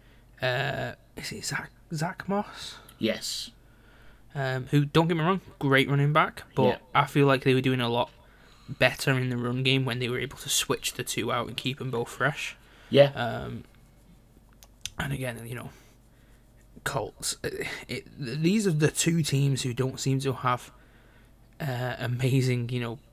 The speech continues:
Speaker 1: pass, uh, sorry, receivers.
Speaker 2: Mm-hmm.
Speaker 1: Like, I can pretty much name one from each side. In,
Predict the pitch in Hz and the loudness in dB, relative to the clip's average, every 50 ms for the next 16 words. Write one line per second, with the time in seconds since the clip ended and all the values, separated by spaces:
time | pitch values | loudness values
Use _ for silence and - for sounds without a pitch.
0 | _ _ _ - - - - - - 123 110 - - - - - - - - - | _ _ _ -20 -20 -20 -10 0 4 4 4 4 2 -6 -6 -6 -6 -8 -8 -10
1 | - - 123 123 104 110 - 147 131 113 131 135 - - - 127 123 127 135 143 | -6 0 2 2 2 2 2 0 0 0 -2 -4 -4 -2 -2 0 0 0 2 2
2 | 147 151 - - - - - - - - - - - 110 113 123 147 147 143 - | 2 0 0 -6 -10 -16 -20 -20 -20 -20 -20 -14 -8 -4 -2 0 0 -2 -2 -6
3 | _ - - - - - 139 135 - - - - - 143 - - - 147 143 143 | _ -20 -20 -18 -8 -2 0 0 2 2 0 0 0 -2 -2 0 2 2 4 4
4 | 143 139 - - - 135 127 127 127 127 131 127 123 135 131 123 120 127 135 135 | 4 2 0 -2 -2 0 2 2 2 2 0 -2 -4 -4 -4 -4 -2 -4 -4 -4
5 | - 131 127 123 - - - - 113 123 147 156 147 - - - 101 123 127 123 | -4 -4 -4 -4 -2 -2 -2 0 2 2 2 2 0 -2 -6 -12 -12 -10 -12 -12